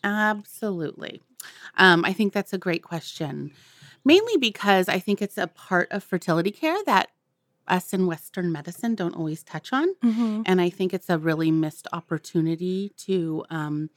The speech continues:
Speaker 1: discuss with women, even in the early stages of their fertility journey, um, how their lifestyle, which, you know, is a broad term to encompass diet, stress level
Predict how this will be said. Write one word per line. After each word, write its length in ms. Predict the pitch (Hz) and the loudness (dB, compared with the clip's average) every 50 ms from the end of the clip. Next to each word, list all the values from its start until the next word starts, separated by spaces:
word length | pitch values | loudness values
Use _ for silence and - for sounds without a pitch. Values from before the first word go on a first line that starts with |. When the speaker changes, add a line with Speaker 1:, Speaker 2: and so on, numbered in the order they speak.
| _ - - - _ _ | _ -20 -20 -20 _ _
Speaker 1:
discuss 520 | - 185 180 - - 180 165 160 - - - | -2 -2 -2 -2 -2 -6 -6 -6 -6 -10 -8
with 200 | 220 220 202 _ _ | -8 -8 -8 _ _
women, 480 | - 233 226 233 240 247 247 254 262 269 _ _ _ - - - _ _ _ | -4 -2 -2 -2 -2 -2 -2 -4 -4 -6 _ _ _ -20 -20 -20 _ _ _
even 280 | - 226 240 277 285 262 | 2 4 4 6 4 4
in 120 | 233 214 | 4 2
the 100 | 202 - | 0 0
early 300 | - 170 170 165 180 202 | 2 0 0 0 0 -2
stages 500 | 196 - - 233 233 226 254 254 247 - | -4 -4 -4 -6 -4 -4 -4 -6 -6 -4
of 160 | - - 214 | -6 -6 -4
their 160 | 233 240 233 233 | -4 -4 -4 -4
fertility 600 | - 254 247 240 - 262 247 247 247 247 247 240 | -4 -4 -4 -2 -2 -2 -2 -2 -2 -2 -4 -2
journey, 540 | - 254 254 247 247 247 247 254 254 247 - | -2 0 0 0 0 0 0 0 0 -2 0
um, 280 | - 190 180 170 165 180 | 0 2 2 4 2 0
how 580 | 165 - - - 185 175 180 180 190 196 214 208 | -2 -4 -2 2 4 4 4 4 2 2 0 0
their 240 | 196 190 175 170 165 | 0 0 0 0 -2
lifestyle, 1040 | 160 165 170 196 202 202 - - - 226 208 196 196 196 190 190 190 190 190 190 - _ _ - - - - - - - | -2 -2 -2 -2 -2 -4 -6 -10 -8 -4 -4 -2 -2 -2 -2 -2 -2 -2 -4 -6 -8 _ _ -20 -20 -20 -20 -18 -6 -4
which, 300 | 196 - - - - - - _ _ _ _ _ _ _ _ | -4 -2 -4 -6 -16 -16 -18 _ _ _ _ _ _ _ _
you 160 | - 220 233 | -4 -2 0
know, 160 | 220 190 170 156 | 2 2 2 2
is 140 | 170 190 | 2 0
a 40 | 208 | -2
broad 460 | 175 - 190 190 196 202 214 196 180 | -2 -2 -2 -2 0 0 -2 -4 -6
term 640 | - - - 214 202 180 160 151 156 180 220 240 - _ _ - | -8 -6 -2 2 2 2 2 2 0 -2 -4 -4 -8 _ _ -10
to 180 | - - 202 - | -6 -4 -2 0
encompass 760 | 185 185 185 - 190 170 175 170 - 165 165 160 - - - | 0 0 0 0 0 0 0 0 -2 -4 -4 -6 -8 -12 -18
diet, 920 | - 180 - 156 131 127 135 143 151 160 208 302 392 - _ - - - _ _ _ _ _ _ _ - - _ _ _ _ _ | -18 -10 -6 -2 -2 -2 0 0 0 0 0 -2 -4 -6 _ -18 -20 -20 _ _ _ _ _ _ _ -20 -20 _ _ _ _ _
stress 580 | - - - - - - 160 151 156 - - - | -20 -16 -14 -12 -6 -4 -4 -4 -4 -6 -8 -6
level 640 | 240 220 214 220 240 247 262 269 285 311 339 330 | -2 -2 -2 0 0 -2 -2 -2 -2 -2 -4 -4